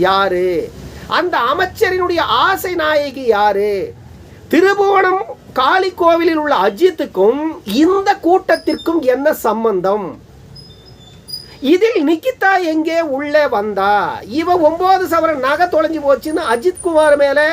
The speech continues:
வாய்மொழி கம்ப்ளைண்ட் கொடுக்க நேர்ந்ததின் காரணம் என்ன? வழக்கே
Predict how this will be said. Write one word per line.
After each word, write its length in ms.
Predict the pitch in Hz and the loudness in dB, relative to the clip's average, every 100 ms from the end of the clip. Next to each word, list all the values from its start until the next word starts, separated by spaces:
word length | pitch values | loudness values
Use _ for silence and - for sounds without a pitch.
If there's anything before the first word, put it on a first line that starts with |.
| 349 - 175 | -2 -6 -2
வாய்மொழி 580 | 247 349 403 381 370 359 | 2 2 0 -2 -2 -2
கம்ப்ளைண்ட் 380 | 311 311 285 - - | -4 -2 -2 -2 0
கொடுக்க 320 | - 254 247 254 247 202 | 2 2 0 0 -4 0
நேர்ந்ததின் 720 | 226 277 311 285 269 240 254 269 - | 4 4 2 0 -2 -2 -4 -10 -2
காரணம் 460 | 214 262 285 262 226 190 | 0 2 2 0 0 -2
என்ன? 160 | 170 175 196 170 127 - - - - - - - - - - - - - - - - 156 | -2 -2 -2 -4 -8 -14 -14 -14 -14 -12 -10 -10 -8 -8 -8 -8 -8 -8 -8 -8 -4 0
வழக்கே 500 | 220 330 - 370 | 0 -2 -4 -2